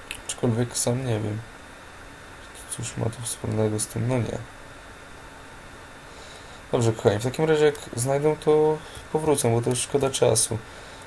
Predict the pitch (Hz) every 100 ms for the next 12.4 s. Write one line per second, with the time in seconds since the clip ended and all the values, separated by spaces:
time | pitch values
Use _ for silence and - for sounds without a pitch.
0 | - 117 117 120 117 117 117 113 110 -
1 | 113 113 - 117 117 113 113 - 117 -
2 | 120 120 117 120 113 113 107 107 110 117
3 | 110 104 104 104 110 107 107 107 104 -
4 | - - - - - - - - - -
5 | - - - 107 110 110 113 - 113 107
6 | - 113 117 - - - 113 117 - -
7 | 110 110 107 - 107 101 104 101 101 101
8 | 101 101 104 - - - - - - -
9 | - - - - - - - - - -
10 | - - - - - - - - 139 -
11 | 143 117 110 117 113 131 170 - 131 -
12 | 110 110 107